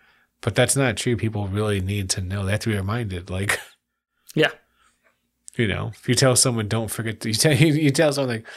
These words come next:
Speaker 1: "Hey, man, don't forget to grab me a sandwich." That's not being mean. You're hungry.
Speaker 2: Yeah.
Speaker 1: They're going to Subway.
Speaker 2: Yeah.
Speaker 1: Well,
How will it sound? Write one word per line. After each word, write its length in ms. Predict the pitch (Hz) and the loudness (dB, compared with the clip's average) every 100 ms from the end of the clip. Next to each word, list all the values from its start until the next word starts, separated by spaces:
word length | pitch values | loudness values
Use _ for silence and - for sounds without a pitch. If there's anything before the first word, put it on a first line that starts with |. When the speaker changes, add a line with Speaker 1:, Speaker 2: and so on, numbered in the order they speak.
| - - | -20 0
Speaker 1:
"Hey, 160 | 165 | 2
man, 260 | 139 123 113 | 4 0 2
don't 140 | 143 139 | 2 2
forget 140 | 147 | 0
to 60 | 123 | 4
grab 240 | 131 120 | 4 4
me 80 | 117 | 0
a 60 | 107 | -2
sandwich." 640 | 117 120 98 92 - - - _ _ _ - | -2 -2 -2 -4 -6 -10 -14 _ _ _ -10
That's 120 | 139 | -2
not 200 | 175 135 | 0 2
being 260 | 143 117 127 | 2 0 -2
mean. 380 | 139 95 95 - _ _ _ _ _ _ _ | -4 -6 -8 -14 _ _ _ _ _ _ _
You're 180 | 135 131 | 2 4
hungry. 440 | 165 120 95 113 - - _ _ | 2 0 -2 -4 -10 -20 _ _
Speaker 2:
Yeah. 180 | 143 156 | 0 2
Speaker 1:
They're 80 | 120 | 4
going 320 | 147 147 139 | 6 6 4
to 80 | 135 | 2
Subway. 520 | 175 139 90 85 - _ _ _ | 0 -2 -2 -6 -8 _ _ _
Speaker 2:
Yeah. 160 | 151 151 - _ _ _ _ _ _ - | -2 -2 -6 _ _ _ _ _ _ -4
Speaker 1:
Well, 560 | 107 107 107 107 107 | 0 2 0 -2 -8